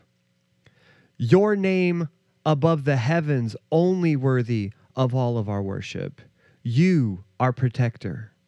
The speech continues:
redeemer, salvation, healer, our righteousness, our strength.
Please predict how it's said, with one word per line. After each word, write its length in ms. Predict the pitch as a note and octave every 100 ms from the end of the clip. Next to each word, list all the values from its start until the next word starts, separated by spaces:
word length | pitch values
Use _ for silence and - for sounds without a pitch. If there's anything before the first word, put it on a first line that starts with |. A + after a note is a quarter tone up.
| _ _ _ _ _ _ -
redeemer, 840 | A2+ G2+ A#2+ A#2 G#2 F2+ G2+ _ _ _ _ _ _ _ _ _ _
salvation, 1000 | - C#3 B2 A2 A#2+ A2+ - G2 F#2+ A2 - _ _ _ _ _ _ _ _
healer, 880 | - - D#3 D#3 C3 G2 B2+ A#2+ - _ _ _ _ _ _ _ _ -
our 180 | C3 A#2+
righteousness, 1040 | B2+ C3 B2+ A2+ - F#2+ D#2+ B2+ - - _ _ _ _ _ _ _ _ G#2
our 100 | F#2+
strength. 600 | - - D3 - _